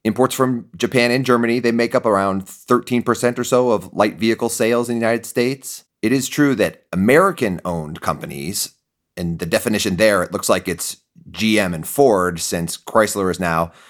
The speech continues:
Fiat Chrysler, which is headquartered in Europe. Well, G M and Ford have been losing market share over time, but that's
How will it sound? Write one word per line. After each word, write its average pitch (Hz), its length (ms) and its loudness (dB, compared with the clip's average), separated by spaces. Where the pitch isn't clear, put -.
Fiat 131 520 2
Chrysler, 85 460 -2
which 85 160 -4
is 82 100 -4
headquartered 87 460 -4
in 80 160 -6
Europe. 95 400 2
Well, 98 360 0
G 143 140 6
M 170 100 6
and 139 100 -2
Ford 180 160 4
have 139 60 4
been 113 200 0
losing 123 320 4
market 90 320 -2
share 87 240 2
over 80 160 -4
time, 85 480 -4
but 139 100 -2
that's 208 200 2